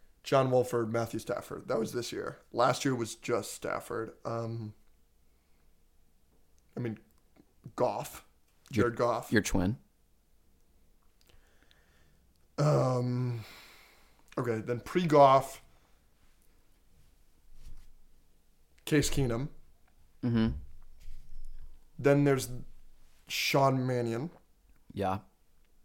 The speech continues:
Speaker 1: Sam Bradford is not on there, right?
Speaker 2: Nope.
Speaker 1: Austin Davis, Sean Hill.
Speaker 2: Yep, you're missing one.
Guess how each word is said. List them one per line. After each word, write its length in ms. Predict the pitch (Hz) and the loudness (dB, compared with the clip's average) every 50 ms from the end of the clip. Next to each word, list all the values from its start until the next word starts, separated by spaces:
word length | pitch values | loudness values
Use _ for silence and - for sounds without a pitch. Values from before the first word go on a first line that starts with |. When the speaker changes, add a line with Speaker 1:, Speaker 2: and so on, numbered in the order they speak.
| - _ - _ _ _ - - - - - | -20 _ -20 _ _ _ -20 -20 -20 -16 -10
Speaker 1:
Sam 320 | 147 - - 170 170 165 | -4 2 6 6 6 8
Bradford 420 | 151 156 160 160 151 - 160 151 143 | 8 10 10 10 8 6 4 4 4
is 100 | 135 117 | 2 2
not 220 | 143 135 131 123 | 4 6 6 6
on 160 | 120 117 113 | 6 4 2
there, 140 | 113 117 120 | -2 -2 -2
right? 240 | 113 120 131 151 - - - - - - | -2 -2 -2 -4 -6 -10 -20 -16 -8 -2
Speaker 2:
Nope. 260 | 107 113 - - - _ - - - - - - - - - _ _ - | -2 -2 -2 -4 -10 _ -20 -20 -20 -20 -20 -20 -20 -20 -20 _ _ -2
Speaker 1:
Austin 360 | - 135 143 139 - 160 151 | 2 2 2 2 2 2 4
Davis, 300 | 139 139 139 127 131 131 | 4 4 4 2 0 -2
Sean 300 | - - - 135 131 131 | -2 0 2 2 2 2
Hill. 340 | 123 135 135 143 175 - - - - - - _ - | 2 2 2 2 2 0 -4 -18 -20 -20 -20 _ -6
Speaker 2:
Yep, 240 | - 117 117 113 - - | 0 2 2 2 2 0
you're 100 | - 113 | -2 0
missing 280 | 110 104 - 110 101 98 | 0 0 0 -2 -2 -2
one. 280 | 98 95 95 92 92 | 0 -2 -2 -4 -6